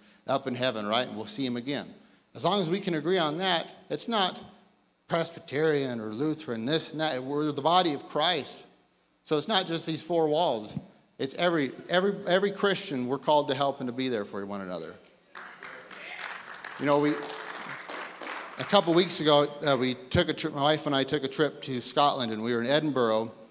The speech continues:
and we had stayed, I think it was, I believe it was called the Royal Mile, and, and on that mile, we, we, it was the Saint Giles Cathedral.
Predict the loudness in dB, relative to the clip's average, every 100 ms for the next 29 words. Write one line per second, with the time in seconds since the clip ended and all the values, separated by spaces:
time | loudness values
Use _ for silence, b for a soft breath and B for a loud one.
0 | B B B B 0 0 0 -4 -12 -20
1 | -8 -4 -2 2 4 4 4 0 -2 -2
2 | -4 -4 0 0 0 0 0 2 2 4
3 | 4 2 0 0 2 0 -2 -4 -8 -8
4 | -4 0 0 0 -2 0 6 6 6 4
5 | 0 -6 -14 -18 -20 _ -6 -2 0 2
6 | 0 0 -6 -4 -2 -4 -4 -2 -2 -2
7 | -2 2 2 0 -4 -8 -6 -6 -8 -14